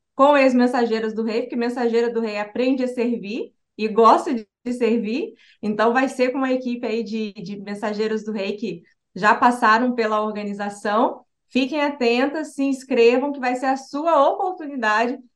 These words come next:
pra participar do acampamento nacional. Então, vai ser muito especial, viu, Marisa?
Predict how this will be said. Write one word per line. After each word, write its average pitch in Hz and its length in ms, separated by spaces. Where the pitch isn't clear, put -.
pra 226 200
participar 277 640
do 247 100
acampamento 254 800
nacional. 254 720
Então, 196 420
vai 240 140
ser 240 200
muito 233 480
especial, 285 640
viu, 208 140
Marisa? 185 580